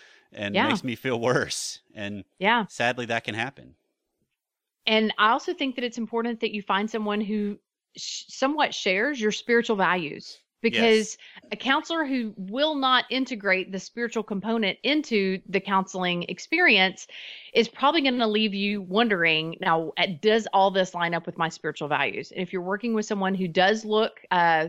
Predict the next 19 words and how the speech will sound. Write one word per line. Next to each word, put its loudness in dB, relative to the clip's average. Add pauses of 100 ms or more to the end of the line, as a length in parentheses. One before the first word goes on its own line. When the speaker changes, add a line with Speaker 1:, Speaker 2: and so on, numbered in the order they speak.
(160)
Speaker 2:
through 2
a 2
Christian -4
worldview 0
lens 2 (260)
like 2
you -2
do, 0
it's -2
probably 0
just -8
gonna 0
give -2
you 0
a -6
peace -8
of -10
mind. -2
Speaker 1:
Right. -2